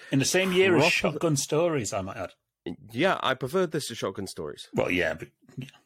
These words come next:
Speaker 2: Not gonna
Speaker 1: Yeah.
Speaker 2: lie.
Speaker 1: Yeah, you know.
Speaker 2: I
Speaker 1: Uh,
Speaker 2: didn't really dig that one.
Speaker 1: There's a great
Speaker 2: Uh,
Speaker 1: interview with Michael Shannon talking about how he got this role. But he, he went into casting. Uh, apparently, he delivered one line. He managed to get one line out when he was sat there.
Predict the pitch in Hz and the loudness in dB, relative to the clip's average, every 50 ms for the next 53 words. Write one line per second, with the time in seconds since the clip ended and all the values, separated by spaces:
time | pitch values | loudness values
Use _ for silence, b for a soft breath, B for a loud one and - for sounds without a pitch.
0 | - - 151 135 117 104 113 107 95 90 98 101 113 123 - - - - - - | -2 0 4 4 6 6 4 4 2 -2 -4 -8 -10 -12 -8 -6 -8 -8 -8 -14
1 | _ - 143 135 135 - _ B B B B B B B B - 120 120 127 131 | _ -18 -16 -16 -16 -20 _ B B B B B B B B 0 2 4 4 4
2 | 104 98 110 107 98 101 98 - 92 90 - - 78 58 76 90 - b b b | 4 2 0 0 0 -2 -2 -2 -4 -4 -4 -4 -6 -4 -4 -8 -8 b b b
3 | b b - 123 127 127 156 160 165 160 160 117 117 113 127 139 135 123 117 104 | b b -2 0 0 2 2 2 2 4 2 2 2 2 2 2 2 2 2 2
4 | 123 127 - - - - - - 127 123 120 104 98 - - 120 107 98 - 107 | 0 0 -2 -2 -6 -6 -4 -2 -2 -2 -2 -4 -4 -4 -2 -2 -2 -2 -4 -6
5 | 101 98 104 101 - - - 113 104 104 98 - 95 98 - 123 98 85 - 120 | -2 -2 -2 -2 -2 -6 -4 -4 -2 -2 -2 -2 -4 -4 -4 -4 -8 -8 -4 0
6 | 107 107 104 95 90 90 B B B B B B B B _ - 107 107 98 95 | 2 2 2 2 -2 -4 B B B B B B B B _ -4 -4 -4 -4 -4
7 | - 113 101 104 104 - - - 104 101 123 143 139 - 143 123 - - - - | -2 -2 -2 -2 -2 -4 -6 -6 -4 0 0 0 0 0 -2 -4 -4 -6 -10 -8
8 | - 131 123 117 - - 131 120 120 120 120 117 - _ _ _ _ _ _ _ | -4 -4 -4 -4 -4 -2 -2 -2 0 0 -2 -4 -6 _ _ _ _ _ _ _
9 | _ _ _ - 104 101 101 - 107 - - 117 113 117 107 98 92 - 104 95 | _ _ _ -2 0 0 0 0 -4 -8 -8 -8 -6 -6 -8 -10 -8 -6 -6 -6
10 | 90 - 104 101 104 98 98 92 87 - - _ - 98 104 117 127 117 104 104 | -4 -4 -2 -2 -2 -2 -2 -4 -4 -6 -10 _ -4 -2 0 0 0 0 2 2
11 | 107 104 98 95 90 87 - _ _ _ _ _ _ - 107 127 139 139 135 - | 2 2 2 0 -2 -6 -10 _ _ _ _ _ _ -4 0 0 0 0 0 -2
12 | 127 110 98 - 98 95 101 110 127 127 127 117 117 117 113 107 107 101 92 90 | -4 -4 -4 -4 -4 0 2 2 4 4 2 2 2 2 2 2 0 0 -2 -4
13 | - 71 92 90 90 92 92 90 - - - 110 104 - 107 90 85 80 - | -4 -4 -4 -4 -4 -4 -4 -4 -6 -2 0 0 -2 0 -2 -4 -4 -4 -8